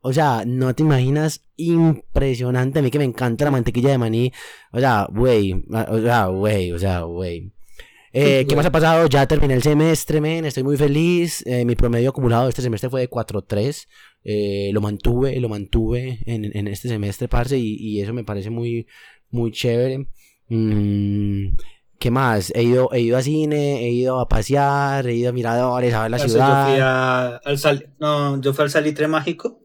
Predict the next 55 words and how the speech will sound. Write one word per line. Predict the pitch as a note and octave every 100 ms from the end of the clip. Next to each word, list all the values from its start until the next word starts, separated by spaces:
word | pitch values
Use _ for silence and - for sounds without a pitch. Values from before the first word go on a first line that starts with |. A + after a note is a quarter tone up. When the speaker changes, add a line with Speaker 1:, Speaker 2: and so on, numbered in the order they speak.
| _ -
Speaker 1:
Sí, | - D3 A#2
sí. | A2+ A#2 G2 F2+ -
Speaker 2:
Bueno, | D3+ C#3+
pues, | C#3 -
para | C#3+
los | C#3
que | D3 C3
sepan | C3+ C#3+ D3
que | D3
no | D3+
es | B2+
el, | C3+ C3 -
el, | C3 - -
que, | B2 A#2+ A2+ -
que, | A#2+ A#2
que | A2+
es | A#2+ C#3
el | C3
Salitre | C3+ A#2 A2+
Mágico, | A#2 A2+ D3+ _
para | - A2+
Speaker 1:
Es |
Speaker 2:
los |
Speaker 1:
un | C3
Speaker 2:
que |
Speaker 1:
man | C#3+
Speaker 2:
no |
Speaker 1:
que | C#3+
Speaker 2:
sepan, | C#3+
Speaker 1:
echa | C3 C#3+ C#3
Speaker 2:
es |
un | C#3
Speaker 1:
sal | D3+ C#3
como | C#3 B2
si |
fuera | A2 A#2
magia. | B2+ G#2 G2 F2+ _ _ _ -
Speaker 2:
es | C3 -
un, | C#3+
<laughs> | - - _ - - F4 - - - B3+ G#3+
es | -
un | D#3
parque | D#3+ D3 E3+
de |
diversiones, | D#3+ C#3+ C3+ A#2
¿no? | A2 D3 _ _ - _
Speaker 1:
Sí. | - A2+ G2+
Speaker 2:
Que | G#2+
hay | G#2+ A2
montaña | A2 G2+ G#2 G2
rusa | - D#3 C#3+ - A#2+
y | A#2
toda | D3
esa | B2 C#3+
ma-, | C#3